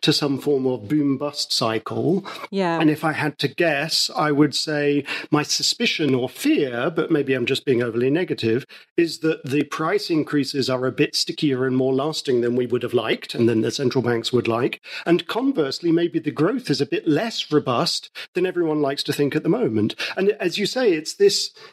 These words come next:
Speaker 1: it's this capacity to suddenly go back to destocking, restocking cycles that we'd forgotten about. I,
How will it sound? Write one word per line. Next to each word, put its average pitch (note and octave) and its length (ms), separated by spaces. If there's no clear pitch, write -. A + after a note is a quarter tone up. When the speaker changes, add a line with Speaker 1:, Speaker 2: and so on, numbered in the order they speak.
Speaker 1:
it's G3 240
this G3+ 180
capacity G#3+ 800
to F#3 160
suddenly G3 600
go E3+ 200
back D#3+ 260
to E3+ 100
destocking, E3+ 680
restocking D#3 560
cycles B2+ 440
that - 140
we'd D3 160
forgotten E3+ 460
about. A2+ 280
I, F3 220